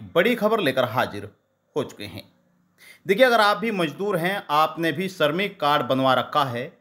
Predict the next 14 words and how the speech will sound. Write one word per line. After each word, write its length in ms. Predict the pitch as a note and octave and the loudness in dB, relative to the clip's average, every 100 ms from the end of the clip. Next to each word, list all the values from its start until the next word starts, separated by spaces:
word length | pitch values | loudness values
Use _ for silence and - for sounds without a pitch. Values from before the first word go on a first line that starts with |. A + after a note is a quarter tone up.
| _ _ - | _ _ -4
तो 80 | C#3+ | 2
आपको 320 | D3+ D#3+ D3 | 4 2 -2
बता 240 | D3 E3 | 0 0
दें 240 | F3+ D3 F3+ - _ _ _ _ | 0 -2 -6 -14 _ _ _ _
कि 120 | - G3 | -8 -4
सरकार 540 | - F3+ F3+ G3 B3+ | 0 0 4 4 4
की 100 | G#3+ | 0
तरफ 240 | G3+ F#3+ | -2 -4
से 340 | - F3 D#3+ - _ _ _ - | 0 -2 -2 -8 _ _ _ -8
बड़ी 340 | A#2 G3 A#3 | 2 4 4
घोषणा 480 | G#3+ F#3 F3+ C#3+ C3+ | 2 0 0 0 -2
की 120 | - A#2+ | -4 -4
गई 200 | G#2+ G2 | -4 -6
है, 240 | G2+ - | -12 -16